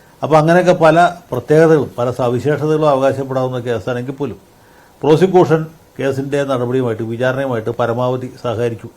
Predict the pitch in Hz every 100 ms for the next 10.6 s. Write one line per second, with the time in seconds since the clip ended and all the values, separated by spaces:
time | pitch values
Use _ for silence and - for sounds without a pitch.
0 | 117 117 113 110 113 98 101 95 _ _
1 | _ _ _ _ _ - 131 151 160 139
2 | 117 127 170 196 208 170 175 160 156 151
3 | 151 139 139 139 123 - - _ _ _
4 | _ _ _ _ 120 131 135 135 156 151
5 | 147 147 131 131 131 135 127 127 117 110
6 | 127 127 - - 135 120 135 131 - 135
7 | 135 120 107 - _ 135 123 113 95 92
8 | _ _ _ _ _ _ _ _ _ -
9 | 127 147 156 156 151 170 185 180 180 165
10 | 170 165 156 147 139